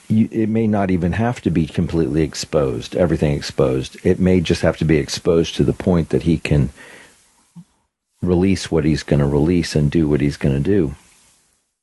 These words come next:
I've wanted it completely exposed. I want it all exposed. I want it, I want all the systems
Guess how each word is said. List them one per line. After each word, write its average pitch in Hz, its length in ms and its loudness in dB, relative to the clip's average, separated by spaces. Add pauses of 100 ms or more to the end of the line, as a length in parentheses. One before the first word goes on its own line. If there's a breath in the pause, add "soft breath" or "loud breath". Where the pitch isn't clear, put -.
(320)
I've 110 260 0
wanted 92 360 2
it 80 160 0
completely 76 520 0
exposed. - 680 -4 (840 loud breath)
I 101 40 -2
want 98 220 4
it 82 120 2
all 85 280 2
exposed. 73 800 -2
I 90 60 0
want 90 320 4
it, 78 120 0 (140)
I 90 80 0
want 85 360 2 (380)
all 101 220 2
the 92 140 2
systems - 760 -2